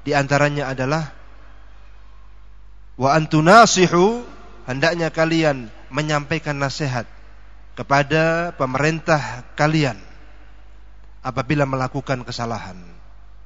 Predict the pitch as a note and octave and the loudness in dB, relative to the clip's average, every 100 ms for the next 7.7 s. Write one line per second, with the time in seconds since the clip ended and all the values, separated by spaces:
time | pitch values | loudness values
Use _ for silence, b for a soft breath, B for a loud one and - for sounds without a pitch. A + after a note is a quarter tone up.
0 | - - - - - - - - - C#3 | -18 -18 -18 -18 -18 -18 -18 -18 -2 2
1 | D#3+ G3 A#3 G3+ G3+ F3+ F3 F3 E3+ E3 | 6 6 6 4 6 6 6 4 2 2
2 | D#3+ E3+ F3 G3+ A3 - - - B2 C#3 | 2 2 2 -2 -4 -8 -18 -8 -4 0
3 | C3 C#3 D3+ D3 C#3 C#3 C3+ C#3 C#3 - | 0 0 0 -2 -2 -2 0 -2 -6 -14
4 | - C3+ C3+ C3+ C#3 B2+ B2 C#3+ C#3 B2+ | -10 -6 -2 -4 -4 -4 -4 -4 -4 -6
5 | A2+ - - C3+ C#3 C3+ B2+ B2+ D3+ D3 | -8 -14 -14 -8 -4 -4 -4 -2 -2 0
6 | D3+ D3 D3 C3 B2 C3+ C#3 - C#3 D3 | 2 2 0 -4 -6 -6 -6 -8 -4 -4
7 | - D3 C#3+ D3+ D#3+ C3+ G2 | 0 0 4 2 2 0 -2